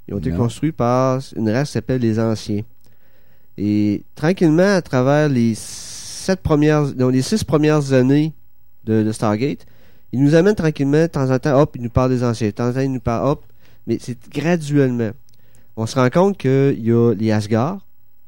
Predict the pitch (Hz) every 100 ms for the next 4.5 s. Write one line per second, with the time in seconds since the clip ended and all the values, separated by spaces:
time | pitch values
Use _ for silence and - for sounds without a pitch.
0 | - 110 110 - 110 107 131 185 170 -
1 | - - 117 123 120 - 156 143 202 160
2 | - - - 92 90 101 113 117 113 113
3 | 101 104 147 - - - - 151 190 165
4 | 147 135 123 - 127